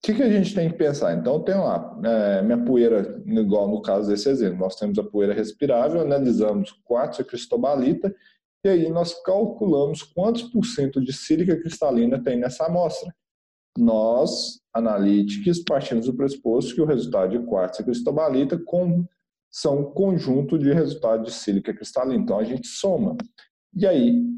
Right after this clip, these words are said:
coloca, por exemplo, nesse relatório que a gente tá mostrando,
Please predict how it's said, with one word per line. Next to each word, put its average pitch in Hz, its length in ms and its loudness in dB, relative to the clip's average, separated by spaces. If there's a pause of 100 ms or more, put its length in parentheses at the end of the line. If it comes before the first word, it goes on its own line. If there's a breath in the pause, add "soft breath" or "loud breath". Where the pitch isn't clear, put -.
(420)
coloca, 160 420 0
por 131 140 2
exemplo, 113 360 2
nesse 120 200 0
relatório 117 440 -2
que 104 60 -2
a 98 40 2
gente 107 220 0
tá 135 80 -2
mostrando, 143 560 -2